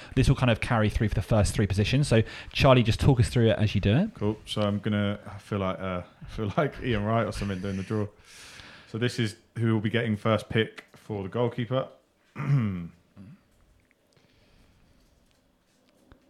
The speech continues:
Speaker 2: It's me.
Speaker 1: Charlie up with the goalkeeper
Speaker 2: It's
Speaker 1: pick
Speaker 2: me,
Speaker 1: first of all.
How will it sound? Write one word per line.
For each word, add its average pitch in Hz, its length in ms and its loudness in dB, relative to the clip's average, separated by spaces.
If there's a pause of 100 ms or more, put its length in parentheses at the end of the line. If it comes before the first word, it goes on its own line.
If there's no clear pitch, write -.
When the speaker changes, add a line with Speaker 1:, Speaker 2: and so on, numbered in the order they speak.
(160)
Speaker 2:
It's 127 220 -10
me. 135 300 4 (340)
Speaker 1:
Charlie 117 640 2
up 113 160 2
with 107 160 2
the 104 80 2
goalkeeper 113 460 2
Speaker 2:
It's - 80 -8
Speaker 1:
pick 110 120 -2
Speaker 2:
me, 123 80 -4
Speaker 1:
first 110 300 0
of 95 120 -2
all. 104 180 0